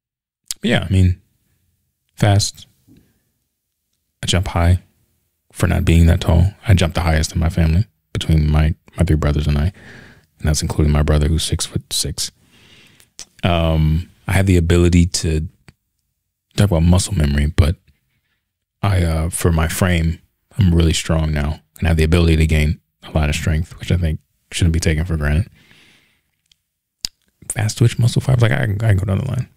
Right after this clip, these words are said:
but I don't, I don't want to 'cause I feel like you're just, like, <laughs> you're gonna paint me as some narcissist when, when I'm not talking about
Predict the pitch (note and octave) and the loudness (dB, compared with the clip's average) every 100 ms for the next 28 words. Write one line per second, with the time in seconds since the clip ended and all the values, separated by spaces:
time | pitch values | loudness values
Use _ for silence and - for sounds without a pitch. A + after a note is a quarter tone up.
0 | - F2+ F2 - E2 D#2 D2+ - E2 - | -2 0 0 0 0 0 0 -2 -4 -2
1 | E2+ - E2+ D2+ - D#2 D#2 - - D2+ | -4 -2 -2 -2 -4 -6 -4 -6 -4 -4
2 | - - _ _ - G#3 G3 G3 B2 G#2+ | -6 -14 _ _ -4 -2 -2 0 2 2
3 | - C#3 A2+ G#2 F#2+ A2 F#2+ F2+ F2 - | 2 0 2 0 0 -2 0 0 -2 -6
4 | - - - - G2 E2+ F2 E2+ E2+ E2+ | -12 -18 -16 -4 0 2 0 -2 -4 -4
5 | D#2 - F2 D#2+ E2 - - - _ _ | -6 -2 0 0 -2 -8 -20 -20 _ _
6 | _ _ _ _ _ _ _ _ _ _ | _ _ _ _ _ _ _ _ _ _
7 | _ _ A2 F#2+ F2 F2 E2 F#2 F#2 F#2 | _ _ 0 2 0 -2 -2 -2 2 2
8 | F2 E2 D#2 - | 2 2 0 -4